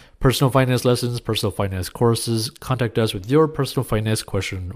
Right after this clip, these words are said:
or story. And again, remember this always, if you end up listening to this and all that kind of stuff. One,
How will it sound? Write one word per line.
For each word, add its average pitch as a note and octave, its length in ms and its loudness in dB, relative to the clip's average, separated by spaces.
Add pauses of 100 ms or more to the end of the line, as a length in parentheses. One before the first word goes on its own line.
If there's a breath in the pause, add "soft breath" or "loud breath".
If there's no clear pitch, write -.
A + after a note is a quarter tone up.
or E2+ 240 -6
story. G2 760 -2 (1040 loud breath)
And A2+ 80 -10
again, C3 520 2 (200)
remember A#2+ 420 2
this B2 560 0 (220)
always, F#2 640 -2
if G2+ 140 -6
you G#2+ 60 2
end G#2+ 100 -2
up G2+ 100 -4
listening G2+ 320 -6
to G#2 140 -4
this G2 180 -4
and F#2 100 -10
all F2+ 120 -6
that F2 240 -10 (340)
kind F#2 140 -12
of E2+ 60 -8
stuff. - 440 -8 (280)
One, A#2 280 2